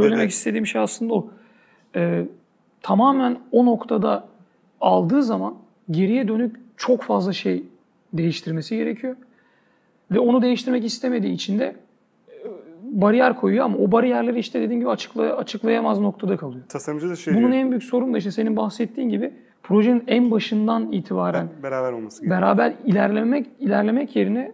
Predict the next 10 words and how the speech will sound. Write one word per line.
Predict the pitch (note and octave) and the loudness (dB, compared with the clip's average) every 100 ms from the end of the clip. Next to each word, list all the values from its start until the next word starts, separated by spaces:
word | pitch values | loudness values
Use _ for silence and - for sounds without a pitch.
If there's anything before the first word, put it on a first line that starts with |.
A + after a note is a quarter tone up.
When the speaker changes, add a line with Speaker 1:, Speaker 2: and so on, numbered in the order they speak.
| - _ _ _ _ _ - | -18 _ _ _ _ _ -2
Speaker 1:
ben | F3+ A#3+ B3 - | 2 2 0 -6
hani | G#3+ G#3 - F#3 | -6 -4 -4 -2
bana | G#3+ A#3 | -2 0
geldikten | A3 G3+ G#3+ G#3 - A#3 | -2 0 0 -2 -2 -4
sonra | G#3+ - F3+ F3+ - - _ _ - | -4 -2 0 -2 -6 -12 _ _ -4
devam | - F2+ - | -2 0 0
ederim | E3 F3 E2+ - _ | -2 -2 -4 -8 _
şeklinde | - E3+ E3 D3+ | -6 -6 -4 -8
düşünmek. | - D3+ C3+ - _ _ _ _ - | -8 -14 -14 -20 _ _ _ _ -4
Bir | F3+ A#3 A#3+ | 0 2 2